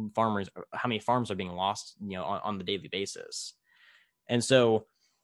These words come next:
this is a very, you know, long and, and winded explanation, but going back to the movie, Arlo has this tremendous fear of storms. And I think part of it's because he lost his dad.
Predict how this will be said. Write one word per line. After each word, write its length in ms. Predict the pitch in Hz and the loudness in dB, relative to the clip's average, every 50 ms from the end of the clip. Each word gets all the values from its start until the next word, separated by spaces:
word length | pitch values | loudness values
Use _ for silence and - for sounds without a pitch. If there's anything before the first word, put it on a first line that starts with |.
| _ _ _ _ - | _ _ _ _ -4
this 320 | 139 135 127 143 139 139 | 0 2 4 4 2 2
is 60 | 123 | 2
a 60 | 117 107 | 0 2
very, 260 | 104 117 113 113 107 101 98 | 4 4 4 4 4 2 0
you 80 | - 107 | -2 -2
know, 120 | 98 98 | 0 -2
long 500 | 101 110 120 120 120 120 120 120 117 113 107 | -2 -2 2 4 4 4 4 4 2 2 0
and, 200 | 101 104 - - | 0 -2 -2 -4
and 280 | 110 107 104 104 - | -4 -2 -2 -4 -2
winded 240 | - 120 117 110 101 | 0 0 2 2 2
explanation, 600 | 101 98 - - 107 120 143 160 147 - 131 117 | 0 -2 -2 -2 2 2 4 4 2 0 0 0
but 120 | 107 110 110 | 0 2 2
going 220 | 113 117 117 113 107 | 2 2 2 4 4
back 200 | 113 113 113 - | 4 4 2 0
to 100 | - 101 | -2 -2
the 60 | 95 | 2
movie, 480 | 110 147 175 156 127 110 110 110 - _ _ - - - _ _ _ _ _ _ _ _ - | 4 6 6 6 6 4 4 2 0 _ _ -20 -20 -20 _ _ _ _ _ _ _ _ 2
Arlo 400 | 117 135 147 156 151 143 135 127 | 6 6 8 8 8 8 8 8
has 320 | 113 113 120 117 113 107 107 | 6 6 4 4 4 4 2
this 180 | 110 110 107 - | 2 0 0 0
tremendous 760 | - - - 123 117 117 113 120 135 143 127 117 110 - - | -2 -2 0 2 4 4 6 6 6 6 6 4 4 0 0
fear 240 | - 120 113 107 | 0 2 2 2
of 100 | 98 92 | 0 -2
storms. 560 | - - - 143 147 135 113 104 104 104 107 - | -2 0 2 4 6 6 4 4 2 0 -2 0
And 100 | 101 113 | 0 0
I 60 | 113 | 2
think 260 | - 143 131 117 - | 2 2 0 0 2
part 200 | - 135 151 156 | 4 4 4 6
of 60 | 135 | 4
it's 120 | 123 107 - | 2 0 -2
because 240 | 117 - 117 104 | -2 -2 -2 -2
he 80 | 101 101 | 0 0
lost 220 | 104 98 101 - | 0 0 0 0
his 100 | - 87 | -4 -4
dad. 320 | 90 98 92 92 95 101 | 0 2 2 4 2 0